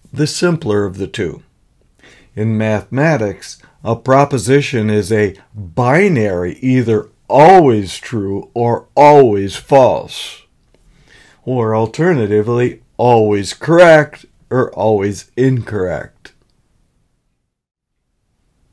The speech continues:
Embedded in every winding model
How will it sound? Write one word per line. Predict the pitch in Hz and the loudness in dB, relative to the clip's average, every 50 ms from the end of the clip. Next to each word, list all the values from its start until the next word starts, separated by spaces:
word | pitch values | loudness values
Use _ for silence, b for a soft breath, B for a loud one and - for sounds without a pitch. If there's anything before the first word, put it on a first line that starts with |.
| _ _ _ _ b b b b b b b b b b b | _ _ _ _ b b b b b b b b b b b
Embedded | - 143 165 156 143 165 170 175 156 170 170 170 | -4 -4 -2 0 0 0 0 2 2 2 2 2
in | 170 165 170 165 - - _ - | 2 0 -2 -4 -6 -10 _ -6
every | 117 123 143 147 180 196 202 | -4 -2 0 2 2 2 2
winding | 180 147 131 127 127 127 127 127 117 | 4 2 2 2 0 0 -2 -2 -2
model | 120 113 113 113 117 113 120 120 120 | -2 0 0 0 0 -2 -2 -4 -6